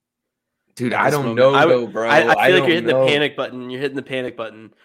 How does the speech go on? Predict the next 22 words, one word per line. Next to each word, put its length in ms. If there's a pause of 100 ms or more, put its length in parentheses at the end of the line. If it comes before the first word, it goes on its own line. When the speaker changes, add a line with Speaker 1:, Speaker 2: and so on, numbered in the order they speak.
Speaker 1:
Dude, 200
but 200
Speaker 2:
Remember, 60
Speaker 1:
no, 220
but 100
Speaker 2:
DeAndre 40
Speaker 1:
that's, 220
like, 160
Speaker 2:
Swift, 160 (540)
DeAndre 300
Swift 200
only 160
got, 100
like, 160
five 260
points 260
last 220
week. 180 (460)
Speaker 1:
No, 160
he 80
had 120
twelve. 400